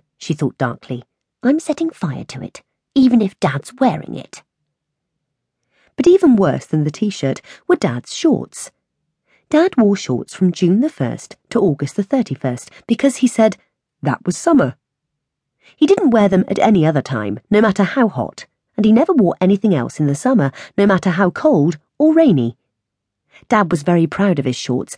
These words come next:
because he'd had them at school and he could still get into them.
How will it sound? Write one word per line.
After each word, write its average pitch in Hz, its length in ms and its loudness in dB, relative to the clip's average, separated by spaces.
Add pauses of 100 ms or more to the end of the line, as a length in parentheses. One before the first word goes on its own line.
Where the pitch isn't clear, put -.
(140)
because 202 160 -2
he'd 196 140 0
had 175 240 -4
them 185 240 2
at - 180 -8
school 165 480 2 (220)
and 226 100 2
he 269 80 4
could - 160 -2
still 127 240 -2
get 123 220 -2
into 190 240 0
them. 113 240 -4